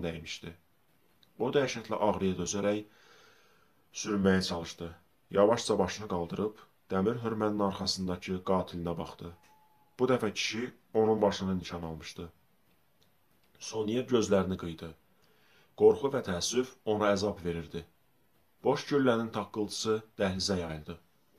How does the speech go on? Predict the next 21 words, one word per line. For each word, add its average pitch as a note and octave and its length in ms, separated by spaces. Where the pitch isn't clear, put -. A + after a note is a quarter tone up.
Sonyer A2+ 320
gözlərini G2+ 540
açdı. F2+ 280
Albonos A2+ 580
təəccüblə B2 540
öz B2 80
silahına G2 400
baxırdı. E2+ 400
Əvvəl A2 400
tapancanı A#2 480
təzədən G#2 340
doldurmaq E2+ 480
istədi. E2 300
Sonra C#3+ 500
nəsə G#2 220
fikirləşərək A2+ 640
Sonyerin A2 520
qarnına G2 400
işarə F#2 400
edib G#2 200
dedi: E2 300